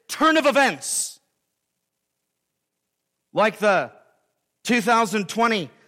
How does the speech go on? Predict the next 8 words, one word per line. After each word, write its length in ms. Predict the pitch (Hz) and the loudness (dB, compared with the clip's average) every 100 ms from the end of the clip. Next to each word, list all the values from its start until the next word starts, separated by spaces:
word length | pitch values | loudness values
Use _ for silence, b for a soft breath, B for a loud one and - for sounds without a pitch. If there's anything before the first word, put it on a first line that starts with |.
| b _ | b _
playoff 500 | 208 214 202 185 147 | 0 2 4 2 0
game 340 | 185 180 160 | -2 -2 -4
the 100 | 147 | -8
Chiefs 400 | 151 220 220 - | -8 -6 -6 -8
played 340 | - 214 202 180 | -4 0 0 0
against 360 | 170 190 - | -4 -6 -6
the 60 | 175 | -8
Texans. 840 | 226 262 - 262 226 143 107 - | -4 -4 -2 -2 -2 -6 -14 -20